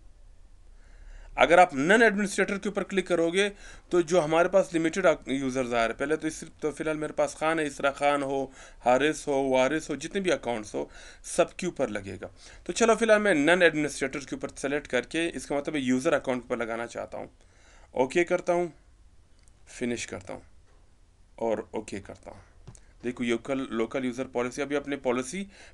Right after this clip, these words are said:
पहले की तरह लगाना है। यहाँ पे आता हूँ, मैंने यहाँ पे सिस्टम के ऊपर क्लिक कर लिया।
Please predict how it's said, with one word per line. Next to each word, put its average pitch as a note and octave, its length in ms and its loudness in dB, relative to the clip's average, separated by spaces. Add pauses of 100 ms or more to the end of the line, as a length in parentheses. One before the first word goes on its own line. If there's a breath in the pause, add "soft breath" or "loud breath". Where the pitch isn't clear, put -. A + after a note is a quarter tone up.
(100)
पहले D3+ 200 6
की D#3 100 -4
तरह A2+ 180 0
लगाना G2 360 -4
है। F#2+ 180 -10 (1300 soft breath)
यहाँ B2+ 240 4
पे C#3+ 120 2
आता C3+ 200 4
हूँ, C3 280 -6 (840 soft breath)
मैंने A2+ 180 -2
यहाँ A#2+ 100 0
पे A#2+ 80 -6
सिस्टम C3 360 -8
के C3 100 -8
ऊपर B2+ 160 -6
क्लिक B2 240 -8
कर A#2 140 -4
लिया। A2+ 180 -6